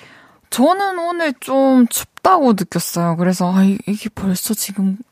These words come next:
꽃샘추위인가? 아닌데?" 이런 생각을 했답니다.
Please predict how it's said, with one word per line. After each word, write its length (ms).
꽃샘추위인가? 1300
아닌데?" 720
이런 320
생각을 640
했답니다. 680